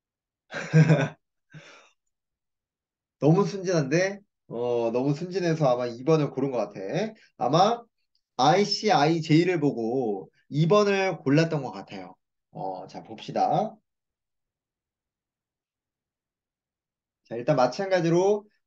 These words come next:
어, 두 개의 문단으로 찢어져 있고, 빈칸이 첫 번째 문단에 있음을 통해서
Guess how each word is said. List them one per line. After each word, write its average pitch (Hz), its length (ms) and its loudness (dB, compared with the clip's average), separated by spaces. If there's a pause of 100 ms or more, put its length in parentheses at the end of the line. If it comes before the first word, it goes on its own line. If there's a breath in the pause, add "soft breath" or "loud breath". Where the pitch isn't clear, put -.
어, 110 140 -12
두 151 140 -2
개의 185 260 6
문단으로 160 540 0
찢어져 214 380 -6
있고, 110 540 -6 (220)
빈칸이 185 880 2
첫 - 200 -14
번째 247 320 -2
문단에 147 440 0
있음을 127 360 -8
통해서 151 500 -2